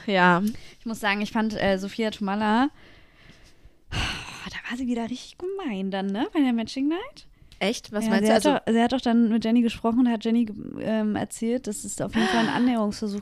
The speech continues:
Speaker 2: gab
Speaker 1: Und sie hat nicht
Speaker 2: nicht
Speaker 1: aufgelöst.
Speaker 2: geäußert, von welcher Seite
Speaker 1: Ja.
Speaker 2: und dass er abgeblockt wurde. Das
Speaker 1: Ja.
Speaker 2: fand ich richtig gemein. Das tat mir Jenny sehr
Speaker 1: Das
Speaker 2: leid.
Speaker 1: fand ich auch
Speaker 2: Und
Speaker 1: gemein.
Speaker 2: ich glaube, das wird einiges auslösen bei Jenny leider. Also die wird jetzt auf jeden Fall nicht die treueste Seele sein, was ich auch okay finde. Aber
Speaker 1: Ja.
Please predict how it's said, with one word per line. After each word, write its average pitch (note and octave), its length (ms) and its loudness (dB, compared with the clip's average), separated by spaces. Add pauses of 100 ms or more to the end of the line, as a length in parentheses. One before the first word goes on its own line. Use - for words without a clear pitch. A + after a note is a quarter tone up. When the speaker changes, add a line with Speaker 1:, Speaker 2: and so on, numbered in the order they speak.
Speaker 2:
gab G3+ 260 -2
Speaker 1:
Und G3+ 120 4
sie G3+ 100 10
hat G3 100 6
nicht G3+ 180 8
Speaker 2:
nicht A3+ 60 8
Speaker 1:
aufgelöst. G3+ 560 6
Speaker 2:
geäußert, A#3+ 760 2
von G#3+ 300 0
welcher A3 380 -2
Seite G#3 380 2
Speaker 1:
Ja. G3+ 60 0
Speaker 2:
und G#3 80 -4
dass G#3 180 -6
er G#3 120 -6
abgeblockt G3+ 600 -14
wurde. G#3 300 -10 (880)
Das G3+ 120 2
Speaker 1:
Ja. F#3+ 100 4
Speaker 2:
fand B3 160 4
ich A3 60 -4
richtig A#3 180 -6
gemein. A#3 280 -6
Das G3 100 -6
tat G#3 160 -4
mir A3 80 0
Jenny A3 220 2
sehr A3 220 2
Speaker 1:
Das G#3 160 8
Speaker 2:
leid. F3+ 80 6
Speaker 1:
fand B3 140 10
ich - 120 2
auch - 80 6
Speaker 2:
Und - 60 6
Speaker 1:
gemein. G#3+ 160 10
Speaker 2:
ich G3+ 60 4
glaube, A3 240 10
das A3 200 6
wird A#3 140 10
einiges A3+ 360 2
auslösen G3 440 -2
bei G3 100 -2
Jenny F#3+ 240 -4
leider. G3 380 -2 (380)
Also G3+ 340 2
die G3 140 -4
wird G3+ 120 4
jetzt G#3+ 160 6
auf G3 80 2
jeden G#3+ 100 6
Fall A3 120 0
nicht - 380 -4
die G#3 120 -8
treueste G#3+ 320 0
Seele G#3+ 240 2
sein, G3 160 0
was G3 140 -2
ich - 100 -10
auch F#3 80 -2
okay F#3+ 260 -2
finde. G3+ 280 -2
Aber A3+ 220 0
Speaker 1:
Ja. G3 240 8